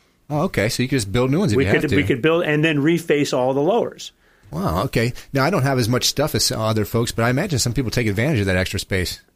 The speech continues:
Speaker 2: Absolutely. One of our, uh, uh, in our Facebook page, which is Facebook About Face Cabinetry,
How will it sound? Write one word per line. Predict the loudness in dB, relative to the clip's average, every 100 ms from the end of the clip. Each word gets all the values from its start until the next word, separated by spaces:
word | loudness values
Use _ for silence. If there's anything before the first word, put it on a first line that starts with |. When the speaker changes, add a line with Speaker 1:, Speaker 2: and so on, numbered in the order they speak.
| _
Speaker 2:
Absolutely. | -2 -2 0 2 2 2 2 0
One | 0 0
of | 2 2
our, | 2 0 0
uh, |
uh, | 0 0 0 -2 -2 -2 -2 -2 -4 -2
in | -2
our | -2
Facebook | -2 -2 -2 -6 -2
page, | 0 0 -4 -4
which | -4 -2
is | -4
Facebook | -2 -4 -2 -4
About | -2 -4 -2
Face | -6 -2
Cabinetry, | -2 -2 -2 -2 -2